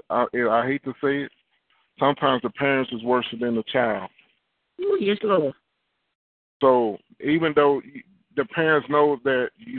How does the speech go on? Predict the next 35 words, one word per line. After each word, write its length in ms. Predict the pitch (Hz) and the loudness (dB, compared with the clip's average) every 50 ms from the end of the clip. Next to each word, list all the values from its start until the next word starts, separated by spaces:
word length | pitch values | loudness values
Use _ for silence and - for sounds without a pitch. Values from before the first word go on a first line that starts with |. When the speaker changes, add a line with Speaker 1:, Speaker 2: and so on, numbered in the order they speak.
| 120 - | -8 -2
Speaker 1:
save 340 | - 139 139 143 135 135 110 | 0 2 2 2 0 -2 -2
their 160 | 127 123 123 | -2 -2 -4
child 380 | - - - 147 131 131 123 113 - | -2 0 4 6 6 6 6 2 -2
from 260 | 123 113 110 107 101 - | -8 -8 -8 -8 -6 -2
danger 540 | 120 127 143 147 139 117 98 95 92 95 _ _ _ _ _ _ _ _ _ _ _ _ _ - | -2 0 0 0 -2 -4 -6 -8 -10 -12 _ _ _ _ _ _ _ _ _ _ _ _ _ -2
out 160 | 85 110 120 | 0 2 2
of 120 | 123 110 107 | 2 0 -4
a 80 | 110 98 - | -6 -6 -6
situation, 600 | - 127 123 - 117 117 123 135 135 120 - - - _ _ - - - - - - | -8 -8 -6 -4 -2 0 0 0 0 -2 -4 -12 -14 _ _ -20 -20 -20 -14 -6 -2
well, 240 | 127 151 156 139 - - | 2 2 2 2 0 -2
still, 120 | - 139 165 170 131 | -4 -2 0 0 0
you 140 | 113 131 156 | 0 -2 -2
don't 120 | 160 151 | -2 0
have 100 | 143 143 | 0 0
no 80 | 143 139 | 0 0
business 280 | 131 135 147 143 139 - | 0 0 0 0 -2 -2
telling 200 | - 156 139 135 | -2 0 0 2
my 120 | 131 131 127 | 2 0 0
child, 420 | - - 156 151 147 139 131 123 - | 0 4 4 4 6 4 2 0 -4
you 180 | - 156 156 135 | -8 -10 -8 -6
know. 220 | 131 120 113 - _ - - | -4 -6 -6 -6 _ -4 0
So 220 | 139 127 117 107 - _ _ _ 117 | 0 0 0 -2 -6 _ _ _ 4
that, 240 | 147 156 160 147 - _ 104 120 123 | 4 4 4 4 0 _ _ _ 0
that 180 | 147 147 143 - - | 0 0 0 -2 -6
you, 180 | 139 135 131 131 - | -8 -6 -6 -8 -10
you, 120 | - 120 - _ - - | -12 -16 -16 _ -4 -2
I'm 120 | 123 147 | -2 0
gonna 100 | 151 143 - | 0 -2 0
say 280 | - 156 143 131 123 - - _ _ _ _ | 2 2 2 2 0 -4 -10 _ _ _ _
prayer, 420 | - 165 165 165 175 175 175 170 _ _ _ _ _ _ _ _ _ - | 2 4 4 6 4 2 0 -2 _ _ _ _ _ _ _ _ _ -4
and 120 | 110 117 | 0 2
I'm 100 | 127 135 | 2 2
gonna 100 | 143 139 | 2 0
be 180 | 131 135 135 131 | 0 -2 -6 -4
praying, 480 | - - 147 143 143 143 143 151 147 | -2 0 0 0 2 0 -2 -4 -6